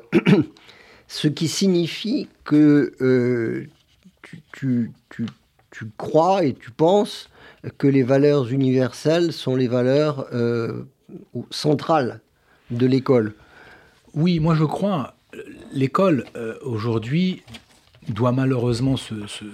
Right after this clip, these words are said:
Speaker 2: se battre, hein. Il faut, je
Speaker 1: Mm.
Speaker 2: pense qu'il faut employer des mots forts. Elle
Speaker 1: Mm.
Speaker 2: doit se battre aujourd'hui contre des représentations, des visions du monde qui sont contraires au modèle universel républicain. Je vais vous prendre un exemple, euh,
Speaker 1: Mm.
Speaker 2: cher Alain. Euh, je,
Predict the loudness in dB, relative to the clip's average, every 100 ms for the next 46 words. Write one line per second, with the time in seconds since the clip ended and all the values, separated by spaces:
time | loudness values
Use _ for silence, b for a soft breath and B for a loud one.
0 | -16 -14 -6 -2 0 -2 -2 -2 -2 -2
1 | -2 -2 -4 -4 -2 -2 0 0 0 -4
2 | -4 -6 -6 -12 -4 0 0 0 0 -2
3 | -2 -4 -6 -6 -4 -4 -6 -6 -4 -4
4 | -2 -4 -4 -8 -4 -4 -2 0 0 0
5 | -4 -4 -4 0 0 0 0 0 -2 -2
6 | -2 -2 -2 -4 -2 -4 -2 -2 -2 -2
7 | -4 -6 -12 B B B 2 4 4 4
8 | 4 2 0 -2 -2 -4 -6 -8 -8 -4
9 | 0 0 0 -2 0 0 0 -4 -6 -6
10 | -2 -2 -6 -12 -10 -8 -6 -6 -10 B
11 | B B B B B -10 -8 -6 -6 -8
12 | -10 -14 _ _ _ _ _ _ _ _
13 | _ _ -20 -20 _ _ _ -20 -16 -4
14 | 2 4 2